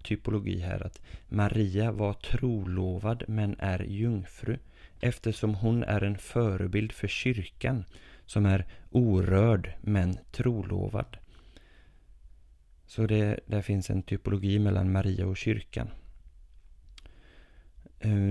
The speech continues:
det är ju så att, eh, kyrkan bekänner att Maria är ständig jungfru. Och det var någonting som den här politiskt korrekta prästen i kyrkans tidning hade svårt för.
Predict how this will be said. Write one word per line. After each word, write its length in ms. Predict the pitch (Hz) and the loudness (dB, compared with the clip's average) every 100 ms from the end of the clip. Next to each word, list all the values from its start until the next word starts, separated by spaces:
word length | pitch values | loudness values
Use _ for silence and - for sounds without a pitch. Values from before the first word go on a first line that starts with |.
| 98 | 2
det 100 | 107 | 2
är 140 | 104 | 4
ju 140 | 107 110 | 4 2
så 200 | - 107 | 2 2
att, 200 | - 98 | 2 0
eh, 140 | 98 | 0
kyrkan 580 | 92 127 104 - 104 107 | 2 4 4 2 2 2
bekänner 460 | 117 - 104 98 | 2 2 2 4
att 140 | 101 - | 2 0
Maria 380 | 104 101 98 98 | 0 2 0 0
är 100 | 92 | -2
ständig 840 | - - - 117 101 90 95 98 | -6 -8 0 2 2 2 0 -2
jungfru. 800 | 110 107 120 107 98 - - 135 139 - - | -4 2 2 2 -2 -8 -2 0 0 -6 -14
Och 220 | - - | -10 -2
det 80 | 98 | 2
var 100 | 101 | 4
någonting 540 | 107 101 95 95 92 | 2 2 -2 -2 -2
som 160 | - 95 | -2 -2
den 120 | 92 | 0
här 200 | 95 - - - - - - | 0 -2 -8 -20 -20 -20 -6
politiskt 420 | 110 101 - - | 0 0 -2 -6
korrekta 480 | - 104 95 - 101 | 0 0 0 -4 0
prästen 560 | - 95 - - 92 | 4 2 2 -6 -2
i 60 | 98 | -2
kyrkans 420 | - 98 - 98 | -2 -2 -2 -4
tidning 460 | - 117 104 98 110 | -2 0 2 2 2
hade 240 | 110 107 | 2 0
svårt 540 | 101 - 98 - - - | -4 -4 -4 -4 -6 -6
för. 380 | - - - | -6 -6 -6